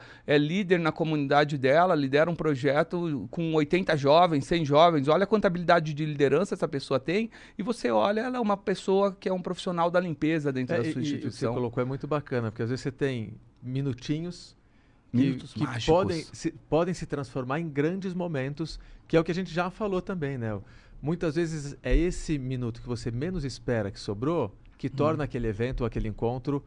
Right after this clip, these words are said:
Speaker 2: marcante pra aquela pessoa, porque você coloca as pessoas pra se conhecerem, onde elas vão poder falar um pouco delas, o quanto elas quiserem se expor e, e falar, evidentemente,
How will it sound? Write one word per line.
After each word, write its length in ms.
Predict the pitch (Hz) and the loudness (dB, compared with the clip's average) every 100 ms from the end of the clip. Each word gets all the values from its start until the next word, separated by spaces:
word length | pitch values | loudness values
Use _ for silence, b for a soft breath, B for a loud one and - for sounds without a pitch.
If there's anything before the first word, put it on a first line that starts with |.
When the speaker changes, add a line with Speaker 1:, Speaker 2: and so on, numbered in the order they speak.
| b b b | b b b
Speaker 2:
marcante 520 | 123 131 - 135 123 | -2 0 0 -2 -2
pra 80 | 135 | -6
aquela 200 | 123 127 | -4 -4
pessoa, 400 | 127 151 - 160 | -4 -6 -4 -4
porque 380 | 123 123 113 135 b b b | -4 -4 -2 -2 b b b
você 140 | - 151 | -6 0
coloca 260 | 160 175 180 | 2 2 -2
as 60 | |
pessoas 320 | - 156 180 | -4 -4 -4
pra 220 | - 180 190 | -4 -4 -6
se 120 | - | -6
conhecerem, 640 | 170 139 110 127 120 143 - b b b | -8 -6 -6 -4 -4 -4 -12 b b b
onde 200 | 135 143 | -2 0
elas 140 | 139 | 0
vão 80 | 151 | 0
poder 260 | 160 139 143 | -2 -2 -2
falar 260 | 143 135 | -2 -2
um 60 | 160 | -2
pouco 320 | - 147 147 | -2 -2 -2
delas, 240 | 123 117 107 | -4 -4 -4
o 60 | |
quanto 220 | 113 123 | -6 -6
elas 160 | 131 113 | -6 -6
quiserem 320 | - 113 104 | -8 -6 -4
se 120 | 101 104 | -6 -10
expor 480 | - 113 110 123 117 - | -10 -6 -4 -4 -8 -16
e, 80 | 95 - - | -16 -16 -14
e 100 | 92 | -12
falar, 400 | - 92 98 117 | -6 -4 -2 -2
evidentemente, 800 | 107 110 101 95 139 139 143 160 | -4 -4 -6 -6 -8 -8 -8 -10